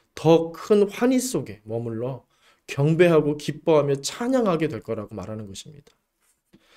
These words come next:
이 땅에서 비교할 수 없는 기쁨과 영광과 환희와 감격을 느끼며 주를 예배하고 주와 더불어 먹고 마시며 즐거워하게 될 것이다. 세상이 내세우며 자부했던 대로 흘러가지 않고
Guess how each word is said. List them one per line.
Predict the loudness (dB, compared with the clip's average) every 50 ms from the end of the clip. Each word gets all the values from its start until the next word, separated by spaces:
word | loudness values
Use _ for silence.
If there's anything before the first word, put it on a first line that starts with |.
| _ _ _ _ _ -2
이 | 0 0 4 8
땅에서 | 8 8 10 8 6 6 6 8 8 8 6 4
비교할 | 2 2 2 6 8 8 8 8
수 | 8 4 2
없는 | 0 2 0 0 -2
기쁨과 | -2 -4 -6 -8 -6 -4 -2 0 0 0 -2 -2 0 0 0 0 -2 -2
영광과 | -4 -4 -4 -2 -2 -2 -2 -2 -2 -4 -6 -6
환희와 | -6 -2 -2 0 0 0 0 0 0 -2
감격을 | -4 -6 -8 -6 -6 -4 0 2 2 2 2 0 -2 -4
느끼며 | -8 -10 -14 -18 -18 -16 -14 -14 -14 -14 -16 _ _ _ _ _ _ _ _
주를 | -14 -10 -6 -4 -4 -2
예배하고 | -4 -2 -2 -2 -2 -2 -4 -6 -8 -10 -14 -14 -16
주와 | -12 -8 -6 -6 -4
더불어 | -2 -2 0 2 4 4 6
먹고 | 4 4 2 0 -4 -4
마시며 | -4 -4 -4 -6 -6 -8 -6 -6 -8 -10 -12 -14 _ _ _ _ _ _
즐거워하게 | -10 -6 0 2 2 4 6 6 8 8 8 6 4 2 -2 -4
될 | -4 -6 -10 -10
것이다. | -8 -10 -8 -8 -10 -12 -14 -14 -16 -16 -18 _ _ _ _ _ _ _ _ _ _ _ _ _ _ _ _ _ _ _ _ _ _
세상이 | 4 6 6 8 8 8 8 8 8
내세우며 | 8 8 6 6 6 6 6 6 6 6
자부했던 | 4 4 2 4 4 4 6 6 4 6
대로 | 6 6 6
흘러가지 | 4 4 4 4 6 6 6 4 4 2
않고 | -2 -2 -4 -8 -8 _ -2 -2 -2 -2 -4 -8 -14